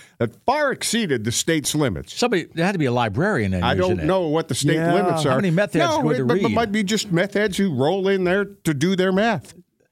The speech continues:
Speaker 1: 'Cause it's a
Speaker 2: Oh.
Speaker 1: public place.
Speaker 2: Yeah, I assume they went in there and started reading 'cause
Speaker 1: Yeah,
Speaker 2: they got,
Speaker 1: they
Speaker 2: they
Speaker 1: might
Speaker 2: got
Speaker 1: go
Speaker 2: time.
Speaker 1: over, over to the,
Speaker 3: Yeah, they
Speaker 1: uh,
Speaker 3: read
Speaker 1: the
Speaker 3: real fast.
Speaker 1: computers and dial up their porn and then do their meth 'cause,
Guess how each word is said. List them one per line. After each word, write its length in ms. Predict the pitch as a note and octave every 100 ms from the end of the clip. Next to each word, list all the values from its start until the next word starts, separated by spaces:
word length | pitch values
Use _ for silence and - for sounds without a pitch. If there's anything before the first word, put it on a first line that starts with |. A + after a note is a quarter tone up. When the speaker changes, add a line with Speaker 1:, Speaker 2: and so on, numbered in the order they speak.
| _ _ _ _ -
Speaker 1:
'Cause 180 | C#3 E3
it's 160 | F#3 E3
a 60 |
Speaker 2:
Oh. 60 | A#2+
Speaker 1:
public 320 | F#3+ G3 G#3
place. 360 | G3+ A#3 F#3 B2+
Speaker 2:
Yeah, 120 | A#2
I 80 | A#2
assume 300 | A2 D3 A#2+
they 40 |
went 140 | G#2+ A2
in 80 |
there 80 | A2
and 60 | G2
started 260 | - G#2 F2+
reading 380 | G#2 B2 G#2
'cause 80 | F2+
Speaker 1:
Yeah, 60 | -
Speaker 2:
they 20 | -
got, 60 |
Speaker 1:
they 60 | D#3
Speaker 2:
they 60 | D3+
Speaker 1:
might 180 | D3 C#3
Speaker 2:
got 100 | C#3+
Speaker 1:
go 120 | C#3+
Speaker 2:
time. 20 |
Speaker 1:
over, 260 | C#3 C3 C3
over 140 | C3+
to 160 | C3 C#3
the, 80 | C#3
Speaker 3:
Yeah, 240 | C3+ C#3
they 120 | C3
Speaker 1:
uh, 20 | C#3+
Speaker 3:
read 140 | D#3
Speaker 1:
the 80 | A2+
Speaker 3:
real 160 | D#3
fast. 260 | C3 C#3+ C#3+
Speaker 1:
computers 480 | D#3+ F3 E3 D#3+ C#3+
and 140 | A#2+
dial 240 | C3 C#3+ C#3+
up 100 | -
their 100 | A#2+
porn 460 | C#3+ C#3 C#3+ D3
and 80 | B2
then 300 | C3 C#3 A2+
do 160 | C3 C3
their 180 | C3
meth 400 | B2+ A#2 C#3 -
'cause, 260 | - G#2 A2+